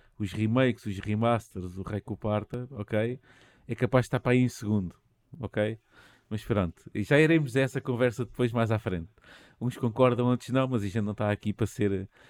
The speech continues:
eh, para andar aqui mansinhos, a gente está aqui é para provocar reações no Twitter amanhã ou, na, ou durante a semana.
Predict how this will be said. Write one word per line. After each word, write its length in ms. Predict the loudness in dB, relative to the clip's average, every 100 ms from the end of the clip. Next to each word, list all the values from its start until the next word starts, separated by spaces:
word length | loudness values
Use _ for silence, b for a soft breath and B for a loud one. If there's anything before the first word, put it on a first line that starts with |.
| b b b b
eh, 320 | -4 2 2 2
para 140 | 2
andar 160 | 4 4
aqui 180 | 4
mansinhos, 420 | 6 6 6 2 2
a 40 |
gente 140 | -2 -2
está 120 | -2
aqui 200 | 0 -2
é 40 |
para 140 | -4 -6
provocar 340 | -8 -4 -4
reações 400 | 0 -2 0 -2
no 100 | -2
Twitter 280 | -4 -2 0
amanhã 440 | 2 0 0 0
ou, 140 | 0 -4
na, 200 | -6 -6
ou 140 | -4 -2
durante 240 | 0 -2
a 40 | -4
semana. 380 | -4 -4 -4